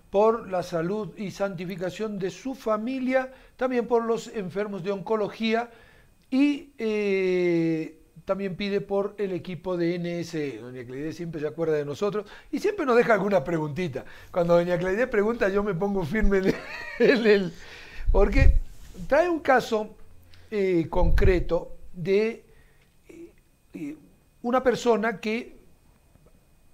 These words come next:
tuvo un matrimonio en una parroquia, pero luego en otra parroquia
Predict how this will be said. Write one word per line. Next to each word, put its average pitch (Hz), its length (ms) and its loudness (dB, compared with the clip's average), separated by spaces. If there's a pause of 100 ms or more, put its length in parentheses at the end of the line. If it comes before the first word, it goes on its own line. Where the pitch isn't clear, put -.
(720)
tuvo 302 260 2
un 262 100 -4
matrimonio 240 720 -2
en 185 120 -8
una 214 200 -4
parroquia, 202 540 -4 (440)
pero 277 180 0
luego 247 360 2
en 196 140 -4
otra 254 240 2
parroquia 226 420 0